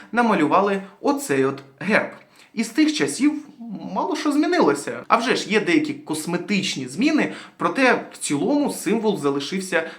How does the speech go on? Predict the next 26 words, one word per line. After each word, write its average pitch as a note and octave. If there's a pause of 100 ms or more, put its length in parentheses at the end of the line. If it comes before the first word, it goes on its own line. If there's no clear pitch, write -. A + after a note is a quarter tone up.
незмінним. E3 (480)
Тут D4
лише F3
декілька G#3
відмінностей F#3+
від D#3+
сучасного, A3
ну, D#3+
окрім D#3
того, F3
що D#3
намальований D3
герб D3+
губернії F#3 (260)
незрівнянно E3+
краще. - (680)
Перш D4+
за G#3
все, C#4+
а D#3+
вже D3+
ж G#3
замість D3
символу C#3+
імперії C3+
корони F#3+